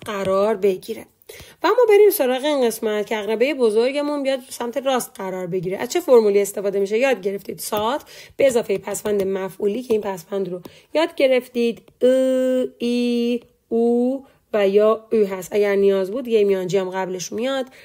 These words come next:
بعد داکیکا اومد و بعد گچیور اومد. خب می‌خونم.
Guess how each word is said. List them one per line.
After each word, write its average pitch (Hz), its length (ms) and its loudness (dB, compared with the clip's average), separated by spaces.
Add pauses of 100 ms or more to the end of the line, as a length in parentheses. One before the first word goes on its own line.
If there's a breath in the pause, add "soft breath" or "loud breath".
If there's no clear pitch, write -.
(160 loud breath)
بعد 262 200 -4
داکیکا 220 420 -4
اومد 359 300 0
و 240 60 -2
بعد 247 300 -6
گچیور 202 540 0
اومد. 185 360 -12 (600 loud breath)
خب 269 220 -2
می‌خونم. 254 720 4